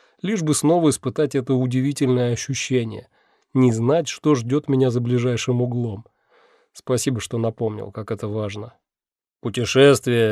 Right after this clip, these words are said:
это совсем другое. Но ощущение действительно похоже, ты прав. Окажись у меня в ту пору достаточно денег, чтобы объехать мир,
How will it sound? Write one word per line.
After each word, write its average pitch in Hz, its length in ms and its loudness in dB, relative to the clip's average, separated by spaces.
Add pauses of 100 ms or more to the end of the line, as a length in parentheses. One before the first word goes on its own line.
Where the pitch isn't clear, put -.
это 139 220 2
совсем 113 460 2
другое. 101 640 -6 (160)
Но 131 180 4
ощущение 190 600 4
действительно 143 500 4
похоже, 117 480 4
ты 117 100 0
прав. 104 380 0 (440)
Окажись 127 480 6
у 135 80 8
меня 131 220 8
в - 80 4
ту 123 140 2
пору 135 260 6
достаточно 117 680 2
денег, 135 380 4
чтобы 117 300 -2
объехать 113 460 -2
мир, 110 320 -2